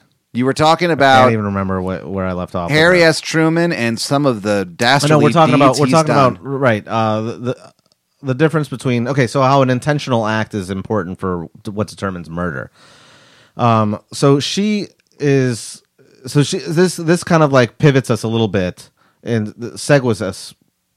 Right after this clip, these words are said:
Speaker 2: gracefully into basically her, like, her, her more important, like, underlying philosophy behind her ethics, behind her metaphysics. She's, she's really influential when it comes to, uh, like,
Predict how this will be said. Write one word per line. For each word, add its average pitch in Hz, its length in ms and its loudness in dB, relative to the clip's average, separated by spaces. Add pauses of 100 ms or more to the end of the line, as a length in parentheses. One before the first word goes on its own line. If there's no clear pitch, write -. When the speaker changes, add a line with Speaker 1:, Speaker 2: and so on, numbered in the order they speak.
(240)
Speaker 2:
gracefully 101 680 -2
into 95 680 -4 (800)
basically 175 420 -2
her, 123 280 0
like, 107 380 -4 (480)
her, 110 340 -2
her 110 80 0
more 117 280 2
important, 110 520 -2
like, 98 200 -8
underlying 101 600 -2
philosophy 82 520 -10
behind 120 540 -2
her 113 160 0
ethics, 95 440 -6
behind 107 400 -4
her 104 100 -2
metaphysics. 92 760 -6 (420)
She's, 113 440 -6
she's 117 260 -4
really 156 340 2
influential 113 580 -2
when 101 120 -4
it 92 80 -10
comes 113 320 -6
to, 104 380 -4 (520)
uh, 95 340 -2 (680)
like, 98 320 -10